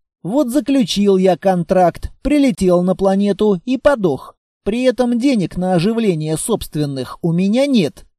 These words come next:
С точки зрения корпорации, да и правительства нашего, я не выполнил взятые на себя обязательства, прописанные в договоре. А значит, корпорация понесла убытки.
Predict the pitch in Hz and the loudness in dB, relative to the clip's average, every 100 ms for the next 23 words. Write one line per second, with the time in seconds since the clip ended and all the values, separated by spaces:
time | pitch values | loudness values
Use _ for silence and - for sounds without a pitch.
0 | _ _ - 285 226 - 233 254 262 247 | _ _ -6 -4 -4 -4 -2 0 0 0
1 | 240 240 233 254 254 277 - 170 147 139 | -2 -2 -2 0 0 0 0 -2 0 0
2 | 160 226 214 247 233 170 147 135 - 170 | -2 -2 0 0 2 0 -2 -4 -4 -4
3 | 190 143 147 135 131 190 254 247 240 262 | -2 -2 -4 -6 -4 -2 -2 -2 -2 -2
4 | 247 240 240 233 196 175 247 - 233 233 | 0 0 0 0 -2 0 -2 -2 -2 -2
5 | 226 - 240 240 240 226 277 240 151 147 | -2 -2 -2 0 0 0 0 2 0 -2
6 | 131 160 151 117 - _ _ - 277 - | -6 -2 0 0 -6 _ _ 2 2 2
7 | 160 - 147 156 160 147 190 196 233 170 | -4 -6 -6 -4 -4 -2 0 2 2 2
8 | 139 120 - _ _ 202 233 240 254 180 | 0 -4 -10 _ _ -4 -2 0 0 -2
9 | - 156 - 156 247 - 294 277 254 247 | -4 -4 -2 0 0 0 2 2 2 -4
10 | 202 185 170 208 214 180 147 - 131 117 | -4 2 4 4 4 2 2 -4 -6 -6